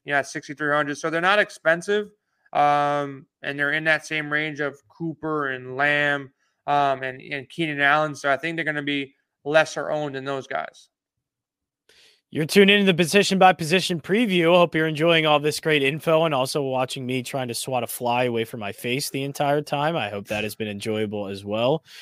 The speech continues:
Speaker 2: But now we get to, you talked about some of the Dallas targets, and this comes to one of our favorite plays from last week. Are we going back to the Dalton <laughs> Schultz play?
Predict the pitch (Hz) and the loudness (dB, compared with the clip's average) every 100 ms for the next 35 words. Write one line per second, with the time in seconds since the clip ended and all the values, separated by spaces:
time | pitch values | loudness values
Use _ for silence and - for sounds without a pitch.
0 | - - 143 214 262 220 240 226 - 220 | -20 -10 2 6 8 8 8 4 -2 0
1 | 202 226 240 196 220 - 208 190 175 175 | 2 2 2 2 2 2 0 0 -2 -2
2 | 269 302 269 208 - 185 180 160 139 135 | -2 2 4 2 2 -4 -4 -4 -2 0
3 | 160 - - 110 110 120 120 - 131 120 | 0 -4 -8 -10 -10 -12 -12 -16 -14 -12
4 | 120 120 120 117 _ _ - _ - 120 | -8 -8 -8 -12 _ _ -20 _ -8 -4
5 | 170 - 190 180 180 175 - - 180 175 | -2 0 4 4 4 0 -2 2 4 6
6 | 175 170 156 160 170 160 160 165 147 147 | 6 4 4 4 4 6 8 8 6 6
7 | 156 151 - 160 160 151 170 165 156 - | 6 4 2 2 2 0 4 4 4 0
8 | 156 135 127 170 240 - 220 226 220 - | 0 0 4 6 6 4 2 2 2 -4
9 | _ _ _ - 139 175 185 208 214 220 | _ _ _ 0 2 4 6 8 8 8
10 | 185 214 170 160 - - _ - 127 120 | 8 8 6 2 -2 -20 _ -14 -12 -6
11 | 139 151 175 160 175 - - 196 180 185 | 0 2 2 -2 -4 -4 -2 0 0 -4
12 | - - 143 135 104 | -14 -4 0 0 -2